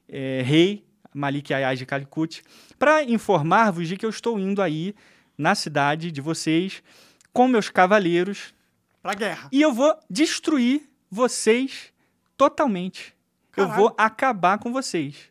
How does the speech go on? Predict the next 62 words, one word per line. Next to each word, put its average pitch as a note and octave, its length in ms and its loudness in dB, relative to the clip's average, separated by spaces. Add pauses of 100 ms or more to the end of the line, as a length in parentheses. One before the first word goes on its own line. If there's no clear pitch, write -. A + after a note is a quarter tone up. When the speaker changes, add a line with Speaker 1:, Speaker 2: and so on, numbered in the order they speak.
Speaker 1:
Foi G#3 200 0
as, F3+ 200 0 (200)
foram A#3 240 0
essas A3+ 260 -2
palavras G3+ 360 0
que - 80 -20
Francisco G3 240 -8
de F#3 40 -4
Al-, F#3 260 -6
de D#3+ 60 -6
Almeida F3 260 -2
usou. C#3+ 180 -4 (320)
E B3 80 -4
detalhe, A#3 340 6
eu A3+ 60 4
já C4 100 4
estou B3 260 0
avisando E3+ 340 -2
a - 20 -2
vocês D3 320 -2
pra A3 120 -2
que G#3+ 100 -12
vocês A3 260 -8
se C4 80 -8
preparem G#3+ 580 2
quando D#3+ 200 -2
a D#3 40 0
gente D3+ 220 -6
chegar C#3 220 -2
aí. G#2+ 240 -8 (280)
Speaker 2:
Boludo, C#4 460 0
cara, G#3 320 0
hein? D4+ 160 -8 (100)
Speaker 1:
O E3+ 80 -14
cara, - 400 0
é, - 100 -8
tem - 120 -6
uma D3+ 120 -2
crônica, B3+ 480 -2
tá A#2+ 120 -10
escrito C4 460 -6
isso, D3 260 -8
né? E3 80 -2
Speaker 2:
Pode B3 140 -4
crer. D4+ 280 -4 (240)
Speaker 1:
Então, A#3+ 240 0
que A#3 140 -8
vocês A#3+ 300 2
se D4 100 -4
preparem, A#3 500 2
porque A#3 240 -6
eu A3+ 60 2
vou G3 160 0
chegar G#3 320 -2
e - 20 -4
vou G#3+ 140 -4
incendiar A#3 560 -2
a G3 60 -2
cidade F3+ 280 -4
de F3 60 -10
vocês F3+ 520 -6
inteira. B2+ 540 -8